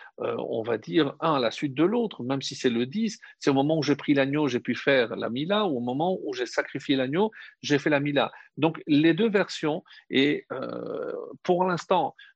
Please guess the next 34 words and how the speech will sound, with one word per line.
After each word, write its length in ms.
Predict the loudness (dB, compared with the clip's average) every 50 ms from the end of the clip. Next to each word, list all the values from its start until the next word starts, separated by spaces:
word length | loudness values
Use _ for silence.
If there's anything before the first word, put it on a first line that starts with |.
| _ -10
j'ai 240 | -6 -2 0 0
plus 320 | 0 -2 -4 -6 -6 -4 -2
tendance 500 | -2 -2 -2 -2 -4 -4 -4 -6 -8 -12 _ 0
à 420 | 2 4 4 4 4 2 0 -4 _ _ -10
avancer 540 | -8 -8 -6 -4 -6 -6 -6 -8 -8 -6 -4
la 160 | -2 -4 -4
thèse 400 | -4 -6 -8 -8 -8 -8 -12 -14 _
qui 80 | -18 -18
dit 160 | -16 -14 -14
que 100 | -10 -10
c'est, 420 | -10 -10 -12 -16 -16 -12 -12 -10
ça 140 | -8 -4 -4
a 20 | -2
eu 120 | -2 -4
lieu 200 | -4 -2 -2 0
le 200 | 0 0 -2 -2
dix, 420 | -4 -6 -6 -4 -4 -4 -4 -6 -6 -6 _ _ -20 -20 -20 -18 _ -2
et 240 | 0 0 0 0
comme 360 | 0 0 0 0 0 -4 -6 -6
Moshe 260 | -6 -4 -4 -2 -2
Rabbeinu, 540 | 0 0 0 0 0 -2 -2 -2 -4 -4 -4
comme 180 | -2 -2 -2 -2
Yehoshua 640 | -4 -4 -4 -6 -6 -4 -2 0 2 2 2 2 0
nous 140 | -2 -2 -4
l'a 100 | -4 -4
prouvé, 480 | -4 -6 -6 -2 2 2 2 2 2 -2 -10 -20 -20 -16 _ -4
mais 380 | -2 0 0 0 0 -2 -6 _ _ _ _ _ _ _ _ _ _ _ _ _ _ _ -8 -4
la 540 | 0 2 4 6 6 6 4 4 2 0
Mechilta 800 | 0 -2 -2 -2 -2 -2 -4 -8 -8 -6 -2 0 0 0 0 -4 -10 _ -18
dit 200 | -14 -12 -10 -8
non. 180 | -8 -10 -12 _ _ _ _ _ _ _ _ _ 0
Pas 120 | 0 2
du 160 | 2 0 -4 -6
tout, 240 | -6 -8 -8 -8